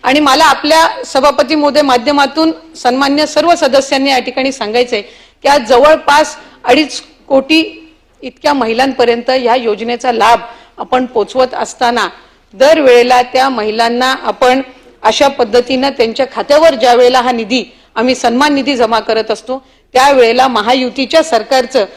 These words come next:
त्या यो-, त्या योजनेचं या सबंध माता भगिनी, लाडक्या बहिणी अभिनंदनच करत असतात.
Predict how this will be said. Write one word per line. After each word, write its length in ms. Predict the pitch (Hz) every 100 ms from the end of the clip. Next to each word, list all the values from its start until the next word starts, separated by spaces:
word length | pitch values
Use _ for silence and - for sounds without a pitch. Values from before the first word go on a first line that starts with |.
| - -
त्या 100 | 247
यो-, 200 | 247 233 240 - _
त्या 80 | -
योजनेचं 680 | 262 247 247 285 359 247 240 - - - 240
या 80 |
सबंध 440 | 254 247 226 285 311
माता 320 | 302 226 262
भगिनी, 480 | 226 220 254 285 254
लाडक्या 300 | 208 208 254
बहिणी 240 | 233 247
अभिनंदनच 680 | 226 196 240 262 254 269 320
करत 260 | - 226 220
असतात. 280 | 214 -